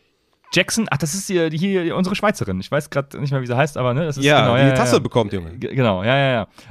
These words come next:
Speaker 1: Ähm, Jackson und Daryl Williams gestern schon auf der Bank gespielt. Also wen musst du jetzt
Speaker 2: Sehr
Speaker 1: vom
Speaker 2: gut.
Speaker 1: Wafer holen, ne? Äh, Bolden, der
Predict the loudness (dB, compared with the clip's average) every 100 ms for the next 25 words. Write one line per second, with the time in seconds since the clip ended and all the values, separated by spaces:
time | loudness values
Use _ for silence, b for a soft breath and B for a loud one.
0 | 0 2 2 0 -2 0 0 2 -2 2
1 | 0 2 2 4 2 2 -2 -2 -2 -2
2 | -2 -4 -2 0 4 2 4 4 4 0
3 | -2 -2 -2 -2 -2 -2 0 -2 -2 0
4 | 0 0 -2 -2 -4 0 0 0 0 0
5 | 0 -2 -2 -2 -2 -4 0 2 2 2
6 | -2 -6 -12 _ _ 0 2 2 -2